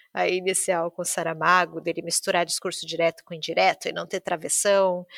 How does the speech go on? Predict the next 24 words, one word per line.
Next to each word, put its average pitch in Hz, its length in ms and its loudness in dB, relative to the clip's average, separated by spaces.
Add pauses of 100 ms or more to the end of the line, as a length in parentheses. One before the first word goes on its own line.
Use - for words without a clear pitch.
(300)
né? 180 280 0
E 170 100 -2
ter 190 160 4
aquele 185 260 2
incômodo 180 560 0
da 170 120 -2
linguagem, 165 580 -2
mas 175 240 0
eu 185 100 6
acho 185 320 2
que - 80 -16
se - 160 -4
fosse 277 380 2
só - 160 2
a 247 80 8
linguagem, 226 560 2
a 214 180 -4
gente 214 200 -4
ainda 196 160 -2
sobrevivia 190 760 -4
sem 196 220 -2
muitas 180 260 -10
cicatrizes, 180 880 -4
né? 175 140 -18